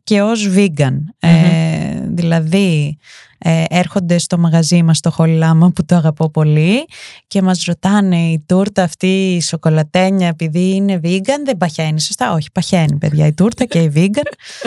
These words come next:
Speaker 1: Ε, τούρτα είναι. Ε, ναι, μεν ίσως λιγότερο, αλλά
Speaker 2: Αλλά σίγουρα
Speaker 1: το
Speaker 2: παχ-,
Speaker 1: ένα δεν αναιρεί το άλλο. Δεν, ε, δεν είναι υποχρεωτικό ότι ό,τι είναι vegan, ε, είναι και υγιεινό.
Speaker 2: Σωστό.
Speaker 1: Ε, εγώ γενικά θεωρώ,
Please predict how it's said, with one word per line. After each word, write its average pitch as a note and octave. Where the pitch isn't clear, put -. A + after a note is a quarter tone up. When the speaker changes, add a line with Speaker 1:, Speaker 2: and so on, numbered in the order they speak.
Speaker 1:
Ε, G#3
τούρτα G#3
είναι. B3+
Ε, G#3+
ναι, A#3
μεν A#3+
ίσως G#3+
λιγότερο, G#3
αλλά A3
Speaker 2:
Αλλά G#3+
σίγουρα C4
Speaker 1:
το A3+
Speaker 2:
παχ-, A3
Speaker 1:
ένα B3+
δεν A#3
αναιρεί A3
το G3
άλλο. F3+
Δεν, G3+
ε, F3+
δεν G3
είναι G#3+
υποχρεωτικό F3
ότι G#3
ό,τι G3+
είναι G3+
vegan, A3+
ε, F#3+
είναι G3
και G3+
υγιεινό. F3
Speaker 2:
Σωστό. -
Speaker 1:
Ε, F#3
εγώ F#3+
γενικά A3+
θεωρώ, F#3